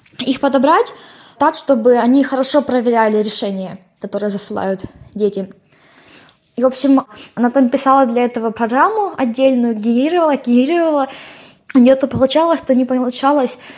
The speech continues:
Потом что-то перестало получаться, и она уже так устала, что она просто уснула, прям вот так вырубилась. И даже не выключила то-, комп, и в одежде прям так уснула. И потом через какое-то время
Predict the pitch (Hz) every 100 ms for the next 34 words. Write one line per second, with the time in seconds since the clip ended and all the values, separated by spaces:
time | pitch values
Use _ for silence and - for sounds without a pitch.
0 | - - 262 247 254 240 269 247 262 262
1 | 269 262 247 247 262 302 311 240 226 240
2 | 262 240 247 254 - - 339 349 233 -
3 | - - _ _ - - - 247 247 254
4 | 254 269 269 247 254 247 269 240 214 196
5 | 190 190 208 202 202 202 254 381 339 294
6 | 262 - - - - _ - 226 226 226
7 | 208 - _ _ _ 247 240 240 247 247
8 | - 233 233 277 - 294 294 277 - 226
9 | 214 220 220 240 220 214 220 220 214 302
10 | 403 339 - - - - - - _ _
11 | - - 233 233 233 208 - - _ _
12 | _ 220 226 277 277 269 262 277 277 269
13 | 247 285 415 285